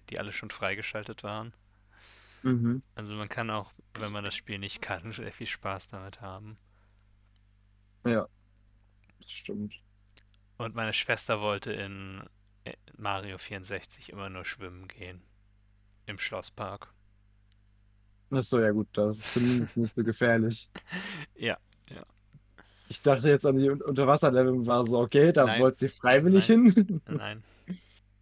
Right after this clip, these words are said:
Speaker 1: Das nicht. Gut. Klaus, hast du noch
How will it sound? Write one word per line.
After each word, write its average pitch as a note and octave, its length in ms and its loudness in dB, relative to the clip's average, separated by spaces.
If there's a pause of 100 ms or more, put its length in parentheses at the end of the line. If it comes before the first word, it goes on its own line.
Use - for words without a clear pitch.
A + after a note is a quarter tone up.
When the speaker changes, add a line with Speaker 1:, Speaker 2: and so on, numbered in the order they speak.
(1500)
Speaker 1:
Das - 280 -12
nicht. - 340 -18 (2500)
Gut. - 380 -12 (1040)
Klaus, G#2+ 460 -6 (340)
hast - 220 -12
du A#2 80 -10
noch F#2 320 -12